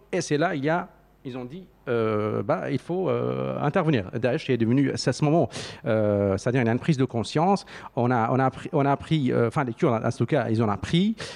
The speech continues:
Euh, si vous regardez les médias, les discours des dirigeants, là, ils disent que Daesh, c'est un danger majeur, non seulement pour l'État irakien, mais aussi pour les Kurdes, pour les, enfin, les pays voisins, et cetera. Donc là où ça, ça a commencé. Donc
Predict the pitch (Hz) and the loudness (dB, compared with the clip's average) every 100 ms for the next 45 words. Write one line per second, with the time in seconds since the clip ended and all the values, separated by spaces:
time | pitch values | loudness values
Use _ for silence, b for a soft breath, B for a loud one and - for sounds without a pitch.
0 | B 113 104 104 - 123 110 117 117 117 | B 0 2 0 -2 0 2 0 -4 -4
1 | 104 98 92 127 156 160 127 110 113 - | -4 -6 -2 0 2 2 2 2 0 -2
2 | 127 120 104 101 92 98 131 180 208 B | 0 0 2 0 0 0 2 2 0 B
3 | B B - 131 175 170 - - 120 147 | B B -2 0 0 -2 -8 -10 -8 -8
4 | 175 - - _ - 160 180 185 - 135 | -10 -14 -20 _ -2 4 4 2 -2 0
5 | 139 151 143 - - - 165 160 139 120 | 4 4 4 0 -8 -2 0 2 2 2
6 | 113 104 98 123 151 180 196 - B B | 2 2 2 4 4 2 0 -4 B B
7 | - 143 - 147 139 139 135 123 - 175 | -4 -2 0 2 4 4 2 -2 -2 2
8 | 156 131 117 107 - 139 147 180 190 147 | 2 2 2 0 -2 0 2 4 4 4
9 | 143 160 147 147 - 143 117 104 - 147 | 4 2 0 -2 0 0 0 -4 0 4
10 | 165 190 - - _ _ _ _ _ - | 4 2 -2 -16 _ _ _ _ _ -16
11 | - 143 139 131 139 143 120 117 147 120 | -4 -2 0 -2 -4 -2 0 0 2 2
12 | 107 101 156 165 147 143 101 - 143 151 | 2 2 0 2 -2 -2 -6 -6 -4 0
13 | 175 175 143 127 139 143 139 - 110 135 | 0 2 -2 -2 -2 0 0 0 0 0